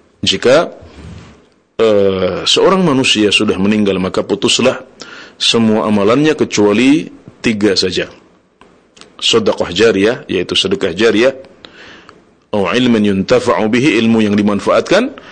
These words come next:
dan yang ketiga adalah, eh, waladun salihun yad'u lahu, yaitu seorang anak yang soleh yang mendoakan kedua orang tuanya. Maka doa-doa kita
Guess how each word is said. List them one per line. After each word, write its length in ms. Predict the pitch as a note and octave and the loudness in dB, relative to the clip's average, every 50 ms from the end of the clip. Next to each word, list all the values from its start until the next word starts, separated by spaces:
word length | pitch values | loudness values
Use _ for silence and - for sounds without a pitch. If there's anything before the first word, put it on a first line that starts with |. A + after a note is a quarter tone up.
| - - - - - - | -20 -20 -20 -20 -8 -4
dan 120 | - A#2 A2 | 0 0 2
yang 80 | A2 G2 | 2 0
ketiga 400 | F#2+ F#2 G2 G2+ G#2 A2+ F#2 G2 | 0 -2 -2 0 0 0 0 0
adalah, 400 | F#2+ G2+ G2+ A2+ A#2 A2+ - - | 0 0 2 0 0 -2 -4 -6
eh, 560 | - G#2 G#2 G2+ G2+ F#2+ F2+ E2+ - - - | -2 0 0 0 0 -2 -4 -4 -4 -4 -2
waladun 560 | - G2 A2 A#2+ A#2+ A#2+ G#2+ G2 G2 G2 F#2+ | 0 2 4 4 4 4 4 2 2 0 0
salihun 640 | - - A2+ A#2+ C3 B2+ B2 - - C#3 D3+ D#3 C#3 | 0 2 2 2 4 2 2 2 2 0 2 2 2
yad'u 400 | A#2 G#2+ G#2+ G#2+ - G#2 G2+ G2 | 2 2 2 0 0 0 0 0
lahu, 480 | G2 F#2+ F#2 F2+ F2+ F2+ F2+ F2 F2 F2 B2+ - - - - - - - - - - - - - - - - - - | 0 0 0 0 0 2 2 0 0 -2 -6 -14 -20 -20 -20 -20 -20 -20 -20 -20 -20 -20 -20 -20 -20 -20 -20 -12 -8
yaitu 320 | - F#2+ F2+ F2 B2 A2+ | -6 -6 -4 0 0 2
seorang 480 | G#2+ - - - G#2 G#2+ A2+ A#2+ A#2 - | 2 2 2 2 2 2 2 0 0 -2
anak 320 | - C3+ D3+ D#3 - A#2+ | -2 -2 0 0 0 0
yang 160 | A#2 G#2 F#2+ | 0 -2 0
soleh 320 | - - A#2+ A#2+ A#2+ G#2 G2 | 0 0 2 2 2 2 0
yang 160 | G#2 G#2 G2+ | 0 0 0
mendoakan 720 | G2+ G2 G2 G2 - - A2 - - C3 D3+ D#3 - - - - | 0 0 0 0 0 0 -2 0 0 0 0 -2 -6 -10 -14 -10
kedua 400 | - - G2+ F#2+ G2 G2 F#2+ - | -6 -6 -2 0 2 2 2 2
orang 240 | F#2+ F#2 F2 E2+ D#2+ | 0 -2 -2 -4 -6
tuanya. 320 | - F#2 E2 E2 E2+ E2+ | -6 -6 -6 -6 -8 -8
Maka 400 | F2+ F2+ F2 - D3+ F#3 - - - - - - _ - - - - - | -8 -6 -2 0 0 0 -2 -4 -10 -20 -20 -20 _ -20 -20 -14 -6 0
doa-doa 400 | C3+ D#3 C#3+ C#3 C3+ C3+ A2+ G#2+ | 2 2 2 4 4 2 2 2
kita 240 | - C3 - B2+ | 0 0 0 0